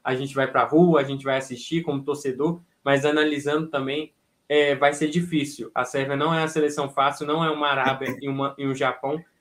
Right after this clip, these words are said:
Speaker 1: A chance aqui não é de zebra, seria se o, o Brasil perdesse pra Sérvia, não seria nada surreal também, porque a Sérvia tem potencial pra isso,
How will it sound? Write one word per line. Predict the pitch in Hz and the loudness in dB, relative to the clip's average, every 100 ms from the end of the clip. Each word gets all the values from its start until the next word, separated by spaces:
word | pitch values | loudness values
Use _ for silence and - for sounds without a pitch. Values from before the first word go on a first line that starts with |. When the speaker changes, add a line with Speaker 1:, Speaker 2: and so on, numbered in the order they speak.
| _ - | _ -2
Speaker 1:
A | 131 127 | 0 0
chance | - 151 147 156 | 0 0 2 0
aqui | 147 147 | -2 -2
não | 156 156 | 2 2
é | |
de | 151 151 | 0 -4
zebra, | 127 147 165 175 175 - - | -2 0 2 0 -2 -8 -16
seria | - 143 135 147 143 | -4 -2 2 2 0
se | - - 139 | -6 -6 -6
o, | 135 - | -6 -10
o | 143 | -8
Brasil | 135 135 139 147 | 0 0 0 -2
perdesse | 147 139 139 | 0 0 0
pra | 143 139 | 2 2
Sérvia, | - 139 131 - _ _ | 2 -2 -2 -12 _ _
não | 147 160 | 2 2
seria | 160 156 151 | 4 4 4
nada | 143 143 147 143 - - | 4 2 2 0 -2 -16
surreal | - 175 151 151 131 143 165 | -4 0 2 2 2 2 0
também, | 143 135 147 | -4 -4 -6
porque | 143 131 139 | -8 -4 -4
a | 135 | -2
Sérvia | 143 135 135 | -2 -4 -4
tem | 147 | -6
potencial | 147 147 147 147 135 | -2 -4 -4 -4 -2
pra | 143 131 | 0 0
isso, | 127 143 170 | -2 -6 -14